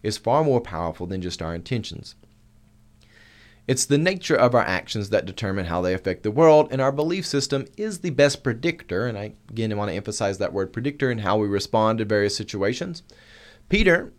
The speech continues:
in this text, his life was organized around his relationship with Jesus, and therefore, when someone presented him with a tantalizing opportunity to weigh in on the politics of the temple tax, his first move was to return home to Jesus. Suddenly, when Peter goes there,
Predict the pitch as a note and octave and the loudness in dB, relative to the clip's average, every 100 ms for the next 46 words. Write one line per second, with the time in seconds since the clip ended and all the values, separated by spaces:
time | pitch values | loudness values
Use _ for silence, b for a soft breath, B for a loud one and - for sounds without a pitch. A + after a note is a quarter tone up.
0 | - - - C#3 C3 B2+ A2+ G2+ - - | -20 -4 2 4 2 2 0 0 0 0
1 | C#3 B2 C3+ F3+ - C#3 - A#2+ A2+ F#2 | 0 0 -2 -2 0 0 0 0 2 0
2 | E2+ E2+ E2 - - F#2 F#2 G#2+ A2 G#2 | -2 -4 -6 -10 -4 -2 0 -2 -2 -2
3 | F#2+ F#2+ F#2 - F#2+ F#2 F#2+ D#2+ - - | -2 -4 -8 -8 -6 -6 -6 -6 -10 -12
4 | - _ G#2 G2+ C3 - C#3+ C#3+ C#3+ - | -16 _ -4 2 0 2 2 2 -2 -16
5 | - b b b G#2 G#2 C3 C#3 B2+ B2+ | -20 b b b -8 2 4 4 2 -2
6 | A#2 C3+ C3+ C3 C#3+ B2+ G#2 - - F#2 | 2 2 2 2 2 2 0 -2 -4 -4
7 | - G2 G#2+ A2 A#2+ A#2 A2 G#2+ A2 - | -2 -4 0 4 4 4 2 0 0 -2
8 | C3 B2+ B2 A2+ A#2 B2 B2+ A#2+ A2+ A2+ | 0 2 2 4 4 4 2 0 -2 -2
9 | G#2+ A2 A#2+ A#2+ B2 B2 A2+ A#2 C#3+ D#3+ | 2 2 2 0 -2 -4 -2 -4 -4 2
10 | D#3+ D3+ - b b b _ B3 A3+ A3+ | 2 2 -2 b b b _ -8 -2 0
11 | G#3+ E3+ F3 F#3 B2+ C3+ - C#3 C#3 C3 | 0 0 -4 0 4 4 2 2 2 2
12 | A2 A2 G2+ G2 G2+ G#2+ C3 B2 - - | 0 0 -2 -4 -6 0 2 0 -6 -16
13 | - - - - b b b b b - | -18 -20 -20 -20 b b b b b -4
14 | A2+ A#2 C3+ F#3+ E3+ - G#2+ G2 A2+ A#2 | 0 2 2 0 -2 -6 -8 -4 0 0
15 | A2+ A2 A2 C3+ E3+ F3 | 4 2 4 6 6 2